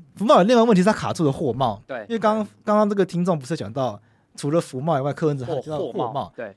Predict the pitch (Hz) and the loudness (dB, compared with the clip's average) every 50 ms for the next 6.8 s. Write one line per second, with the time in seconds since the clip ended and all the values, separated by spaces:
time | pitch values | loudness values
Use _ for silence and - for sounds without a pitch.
0 | _ - - 190 233 226 226 254 262 202 180 208 208 175 160 - 196 180 160 127 | _ -6 2 4 4 4 4 4 4 6 6 8 6 6 6 4 2 0 0 0
1 | 117 135 160 160 160 170 160 - 160 156 160 180 151 139 131 - - 262 180 147 | -2 0 0 0 0 0 0 -2 -4 -4 -2 0 0 -2 -2 0 2 4 4 4
2 | 135 - - 104 98 113 139 147 139 131 139 135 127 139 135 131 151 139 - 123 | 2 0 -10 -14 -8 -4 -2 0 0 0 -2 -4 -4 -4 -4 -6 -8 -12 -14 -14
3 | 92 87 92 101 107 107 _ _ _ _ - 214 - _ - 117 123 131 156 190 | -16 -14 -14 -16 -18 -20 _ _ _ _ -20 -20 -18 _ -6 -4 -4 -2 -2 -2
4 | 175 - - 120 - 107 135 123 - 113 107 101 92 92 - 160 143 127 117 127 | -2 -2 -2 -4 -2 -2 -6 -6 -6 -6 -6 -6 -8 -6 -4 -2 -2 -2 -2 -4
5 | 127 123 - 151 139 139 139 - 165 123 110 104 - 127 98 85 117 147 135 127 | -6 -2 0 0 2 2 2 2 2 2 2 0 -4 -6 -4 -2 0 0 0 0
6 | 104 98 127 98 101 127 120 101 98 - 113 90 - - - | 0 -2 -4 -6 -6 -6 -6 -6 -4 -4 -6 -6 -6 -16 -20